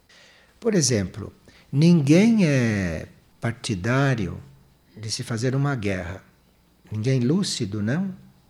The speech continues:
E que esteja com as forças do bem, ninguém vai fazer uma guerra. Mas até de uma guerra se pode extrair também o bem, não só o mal.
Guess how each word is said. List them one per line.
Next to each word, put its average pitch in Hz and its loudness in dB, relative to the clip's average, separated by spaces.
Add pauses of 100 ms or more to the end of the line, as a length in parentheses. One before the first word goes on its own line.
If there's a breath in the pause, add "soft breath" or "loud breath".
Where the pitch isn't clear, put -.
(300)
E 101 -8
que - -10
esteja 117 -4
com - -10
as 92 -6 (360)
forças 101 -10
do 107 -6
bem, 139 0 (640 loud breath)
ninguém 113 4
vai 170 4
fazer 156 2
uma 180 4
guerra. 98 -2 (1120 soft breath)
Mas 175 -2 (1000)
até 147 2
de 196 2
uma 170 4
guerra 170 4
se - -4
pode 220 -2
extrair 180 0
também 190 4
o 247 -2
bem, 139 4
não 160 2
só 220 0
o - 2
mal. 110 -2